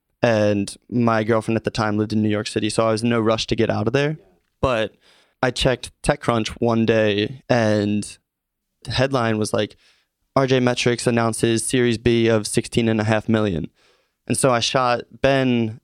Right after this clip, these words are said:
and the V P of sales an email just to say, "Hey, congrats on the, the new funding." And they responded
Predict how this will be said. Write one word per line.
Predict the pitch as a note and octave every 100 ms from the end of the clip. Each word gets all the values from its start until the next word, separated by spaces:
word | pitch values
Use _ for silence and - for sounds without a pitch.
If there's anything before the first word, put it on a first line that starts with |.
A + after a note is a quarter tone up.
| -
and | A2+ G#2+ G#2+ G#2+
the |
V | A2+ A2+
P | - C3+
of | A2+
sales | A#2 G#2+ G#2 G#2 - -
an | A#2 A#2
email | A#2 A2 G2 G#2+ - _ _ _
just | - C3
to | A#2+
say, | B2 A#2
"Hey, | C#3 B2+
congrats | - A#2+ A#2 A#2
on | B2 A#2
the, | A#2 A2+ G#2+ G2+ _
the | B2
new | A#2 A2+
funding." | - A#2 A2+ G#2 F2+ - _ _ _ _
And | B2+ B2+
they | B2
responded | A#2 A2 A#2+ A#2+ A2+ G#2+ G#2 G2+